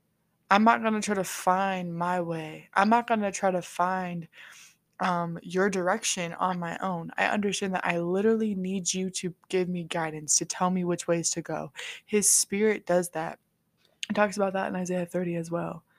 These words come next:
It says, "Your teacher will not hide himself anymore, but your eyes shall see your teacher, and your ears shall hear the word behind you saying, 'This is the way, walk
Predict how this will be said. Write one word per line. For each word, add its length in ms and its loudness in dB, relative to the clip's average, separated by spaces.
It 100 2
says, 220 4
"Your 120 4
teacher 400 0
will 140 4
not 200 0
hide 180 2
himself 360 0
anymore, 440 -2
but 200 -2
your 140 0
eyes 180 0
shall 200 0
see 180 -2
your 180 -2
teacher, 440 -4
and 180 -2
your 120 -2
ears 220 -2
shall 180 0
hear 260 -2
the 100 0
word 180 -2
behind 360 -4
you 100 -4
saying, 400 -2
'This 220 -2
is 120 -4
the 120 2
way, 260 2
walk 340 2